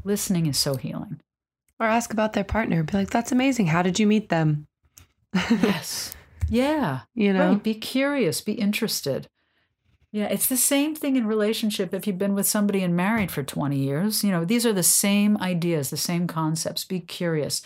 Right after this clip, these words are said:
Speaker 1: Be interested. Ask questions.
Speaker 2: But even, you know, the same thing as if, and I don't know if I'm off base here, which I might be. If I am, somebody tell us.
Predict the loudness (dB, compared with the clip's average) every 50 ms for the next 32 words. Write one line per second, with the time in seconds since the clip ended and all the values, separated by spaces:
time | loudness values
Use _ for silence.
0 | -12 -18 -20 _ _ -2 -2 -2 -2 -4 -4 -4 -4 -4 -4 -6 -6 -6 -8 -8
1 | -6 -4 -4 -4 -4 -6 -8 -8 -8 -8 -6 -6 -6 -6 -6 -6 -8 -6 -4 0
2 | 2 2 4 4 4 4 4 4 4 4 2 2 0 2 2 2 2 2 2 2
3 | 2 2 2 2 2 2 2 2 0 -4 -8 -12 -14 _ _ _ _ _ _ _
4 | _ _ _ _ _ _ _ _ 0 2 4 4 4 2 2 2 0 0 0 2
5 | 2 2 2 0 0 0 0 0 0 2 2 2 2 2 2 0 -4 -4 -2 0
6 | 2 2 4 2 2 2 2 2 4 4 4 2 0 -4 -6 -2 0 2 2 4
7 | 2 2 2 0 0 -2 -6 _ _ -4 0 0 2 2 2 0 0 2 2 4
8 | 4 4 2 0 -6